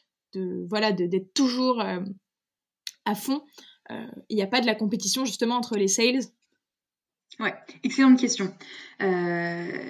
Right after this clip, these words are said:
Speaker 2: moi-même, je me posais cette question pour te dire avant d'arriver chez Agicap, parce que forcément, on a
Speaker 1: Ouais.
Speaker 2: des objectifs journaliers, des o-, objectifs mensuels.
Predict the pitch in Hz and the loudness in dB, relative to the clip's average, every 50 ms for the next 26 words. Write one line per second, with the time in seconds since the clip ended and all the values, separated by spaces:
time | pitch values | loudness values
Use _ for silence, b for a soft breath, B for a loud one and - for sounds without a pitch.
0 | - - - - - - - - - - - - 214 233 254 262 269 285 277 262 | -10 -10 -10 -10 -12 -12 -12 -12 -12 -10 -2 2 6 10 12 12 12 12 12 10
1 | 254 247 220 190 202 220 233 240 233 233 - - 202 190 - - 233 277 269 202 | 8 6 4 0 0 0 0 0 0 -2 0 2 2 2 2 2 0 0 0 0
2 | 196 - 180 160 190 240 233 208 185 175 170 175 170 170 175 180 170 175 - 185 | -2 -4 -2 -2 0 0 0 0 -2 -4 -4 -6 -8 -8 -10 -10 -8 -6 -6 -6
3 | 170 170 165 - - 233 262 262 - - - - - _ - - - 165 160 165 | -6 -8 -8 -6 -4 -4 -4 -4 -6 -18 -20 -20 -20 _ -12 -6 -6 -6 -6 -2
4 | - 196 202 208 208 190 165 170 170 170 165 175 180 180 - 208 180 175 180 180 | 0 2 2 4 4 2 2 0 0 -2 0 -2 -2 -2 -2 -6 -4 -2 -2 0
5 | 175 185 202 208 226 226 220 180 185 165 160 160 160 - 131 - - - 180 165 | 0 2 2 2 2 0 2 0 0 -2 -2 -4 -6 -8 -10 -10 -8 -8 -2 2
6 | 190 190 185 - - 190 - 180 175 170 - - 226 233 269 262 - | 2 2 2 0 -6 -6 -4 -4 -6 -4 -4 -2 0 2 4 2 2